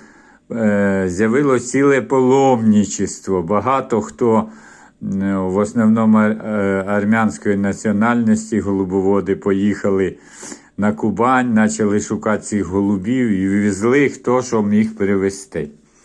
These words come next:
Е, значить, дивіться, потім є такий Юрій Шмільов, це російський,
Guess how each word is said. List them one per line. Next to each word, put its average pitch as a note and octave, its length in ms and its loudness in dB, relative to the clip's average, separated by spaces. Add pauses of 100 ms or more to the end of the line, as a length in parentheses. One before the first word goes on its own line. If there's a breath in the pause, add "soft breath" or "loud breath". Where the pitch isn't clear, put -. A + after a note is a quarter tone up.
(1300 loud breath)
Е, G2 520 0
значить, B2 500 -2
дивіться, F#2+ 840 0 (160)
потім E3 480 0
є C3+ 280 2
такий B2+ 920 0
Юрій A#2 440 2
Шмільов, B2+ 840 2 (200)
це G#2+ 180 0
російський, G#2 840 0